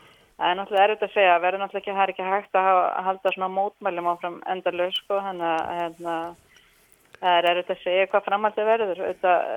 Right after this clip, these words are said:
hérna, ef fólk verður svolítið langþreytt, sko, það er búið að vera að mótmæla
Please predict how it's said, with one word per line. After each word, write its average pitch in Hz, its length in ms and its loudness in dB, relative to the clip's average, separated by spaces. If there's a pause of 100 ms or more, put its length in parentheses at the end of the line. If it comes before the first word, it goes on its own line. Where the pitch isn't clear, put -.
(220)
hérna, 190 360 -6 (140)
ef 185 120 -4
fólk 190 200 -4
verður 196 160 -2
svolítið 196 280 -6
langþreytt, 233 880 -4
sko, - 180 -2
það 180 160 2
er 180 120 -4
búið 190 120 2
að 196 100 -2
vera 214 180 2
að 208 100 -6
mótmæla 220 460 -2